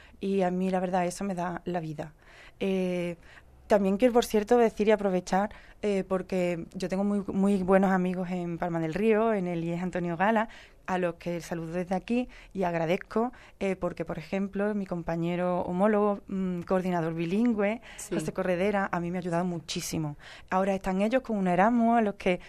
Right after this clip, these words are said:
Speaker 1: me consta que
Speaker 2: Sí.
Speaker 1: les va muy bien. Trabajan con los mismos países que nosotros, con Polonia, Alemania y Grecia.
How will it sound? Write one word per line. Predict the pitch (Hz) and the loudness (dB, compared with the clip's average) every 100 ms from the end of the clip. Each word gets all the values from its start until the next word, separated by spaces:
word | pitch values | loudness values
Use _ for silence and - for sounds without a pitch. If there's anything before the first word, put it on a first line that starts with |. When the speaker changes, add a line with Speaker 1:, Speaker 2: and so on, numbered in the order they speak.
| - | 0
Speaker 1:
me | 190 | 0
consta | 196 202 - | 2 0 0
que | 208 | 2
Speaker 2:
Sí. | 185 | 4
Speaker 1:
les | 175 160 | 6 8
va | 185 190 | 10 10
muy | 190 185 | 6 4
bien. | 247 262 - - | 2 2 -2 2
Trabajan | 214 220 262 | 2 2 0
con | 240 | 2
los | |
mismos | 233 220 | 2 0
países | 214 202 190 | 0 -2 -2
que | - | -4
nosotros, | 180 226 269 254 269 - - - | -2 0 0 0 -2 -4 -10 -2
con | 202 | 0
Polonia, | 175 190 226 233 220 214 | 4 8 8 8 6 8
Alemania | 208 190 196 202 202 196 202 | 6 4 4 4 4 2 0
y | |
Grecia. | 190 226 247 - 240 | 2 2 0 0 0